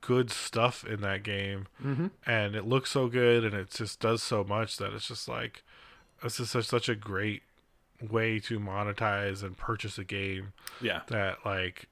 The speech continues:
Speaker 1: you know, really shows the, the weaknesses in these other games that are coming out and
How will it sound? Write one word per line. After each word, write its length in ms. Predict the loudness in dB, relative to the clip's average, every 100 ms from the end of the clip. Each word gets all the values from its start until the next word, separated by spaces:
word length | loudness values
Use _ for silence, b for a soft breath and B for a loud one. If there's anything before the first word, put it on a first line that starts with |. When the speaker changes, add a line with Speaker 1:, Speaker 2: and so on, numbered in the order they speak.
| _ _ _ _ _ _ -4
Speaker 1:
you 120 | -2
know, 160 | 0 2
really 280 | 2 4
shows 760 | 4 6 6 6 2 0 -4 -4 0
the, 220 | 2 2
the 140 | 0 0
weaknesses 720 | 2 0 0 -4 -2 -2 -2
in 100 | -4
these 160 | -4 -2
other 260 | -2 -2
games 260 | -2 -6 -6
that 80 | -8
are 40 |
coming 260 | -4 -2 0
out 180 | -2
and 260 | -4 -10 -12